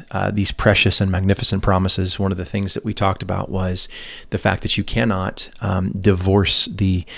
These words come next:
um, attributes of God from his actions, from his promises, from his assurances, his guarantees. Um, and everything that God does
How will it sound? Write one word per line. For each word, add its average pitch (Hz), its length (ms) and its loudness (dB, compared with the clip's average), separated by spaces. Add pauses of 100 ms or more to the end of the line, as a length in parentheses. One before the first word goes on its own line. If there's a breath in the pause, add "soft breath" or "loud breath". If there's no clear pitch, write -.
(260 loud breath)
um, 92 580 -4
attributes 104 480 2
of 92 120 -4
God 92 260 2
from 104 160 0
his 95 180 0
actions, 98 440 2
from 98 160 0
his 95 120 2
promises, 104 560 4
from 101 200 2
his 95 160 2
assurances, 110 640 4
his 95 120 0
guarantees. 95 800 2 (680 loud breath)
Um, 95 600 0
and 95 480 2
everything 117 960 4
that 101 260 2
God 92 300 0
does 92 540 2